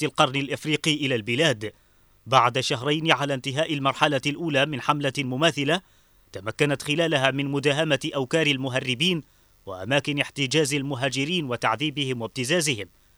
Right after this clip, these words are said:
كما تمت مصادرة كميات من البضائع المهربة والممنوعات. وتعهدت القوات المشاركة في العملية بأن رجالها سيقومون بتنفيذ أوامر السلطات القضائية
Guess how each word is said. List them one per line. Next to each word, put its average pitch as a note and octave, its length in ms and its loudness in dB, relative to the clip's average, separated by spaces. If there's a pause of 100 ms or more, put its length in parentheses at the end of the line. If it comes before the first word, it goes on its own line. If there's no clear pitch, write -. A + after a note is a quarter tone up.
(280)
كما F#2+ 220 -8
تمت C#3 340 -2
مصادرة C#3+ 480 -2
كميات C3+ 680 -2
من C#3 240 -2
البضائع C3 520 0
المهربة B2 680 -2
والممنوعات. A#2 920 0 (880)
وتعهدت F#3 760 4
القوات D3 460 0
المشاركة D3 720 -2
في D3 100 -6
العملية C#3 680 4 (420)
بأن G2 240 -6
رجالها D3 580 2
سيقومون D3 680 -2
بتنفيذ C#3 680 0
أوامر D3 360 2
السلطات D3 480 -2
القضائية C#3+ 760 0